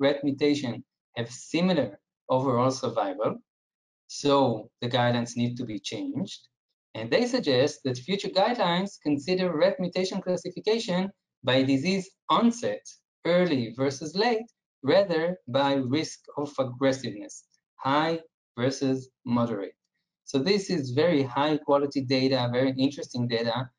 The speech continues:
that for sure will change the classification of these mutations in the next M T A, M T C guidelines. So we've talked about staging, we've talked about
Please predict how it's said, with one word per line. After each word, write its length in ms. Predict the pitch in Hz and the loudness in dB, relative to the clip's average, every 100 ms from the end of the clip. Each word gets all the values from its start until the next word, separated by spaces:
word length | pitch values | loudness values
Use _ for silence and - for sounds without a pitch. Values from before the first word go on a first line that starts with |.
| _ _ 127 | _ _ -2
that 120 | 120 | -2
for 180 | 131 123 | -2 -4
sure 380 | - 185 185 151 | 0 2 4 4
will 180 | 135 135 | 2 0
change 640 | - 170 165 160 151 - _ _ | -2 0 0 -2 -6 -14 _ _
the 80 | 123 | -6
classification 1040 | 123 123 135 135 135 190 190 170 160 170 - _ _ _ | -6 -6 -6 -6 -2 0 0 -2 -2 -2 -8 _ _ _
of 200 | 120 120 | -4 0
these 560 | 120 143 139 135 127 - - - _ - | 2 4 4 2 -2 -12 -20 -20 _ -2
mutations 840 | 131 131 190 190 147 143 151 - - | 0 2 0 2 2 2 0 -8 -4
in 120 | 139 135 | 0 2
the 120 | 127 | 2
next 500 | 120 127 - - _ 123 | 2 0 -4 -14 _ -2
M 160 | 123 | -2
T 200 | 123 120 | -2 -4
A, 220 | 110 - | -6 -4
M 140 | 127 131 | -2 -2
T 140 | 123 | -4
C 300 | 120 110 104 - _ _ _ - | -10 -10 -12 -12 _ _ _ -4
guidelines. 640 | 110 101 92 95 - - - - _ _ _ _ _ _ _ _ _ - _ _ _ | -2 -2 -6 -12 -16 -20 -20 -20 _ _ _ _ _ _ _ _ _ -20 _ _ _
So 200 | - 175 | 0 2
we've 180 | 185 180 | 2 2
talked 260 | 202 196 | 2 2
about 320 | 156 120 107 - | -2 -2 -2 -6
staging, 640 | - 185 185 175 175 151 | -2 0 0 0 0 0
we've 180 | 120 - | -2 -2
talked 240 | 127 - | -2 -2
about 360 | 127 120 107 | -4 0 0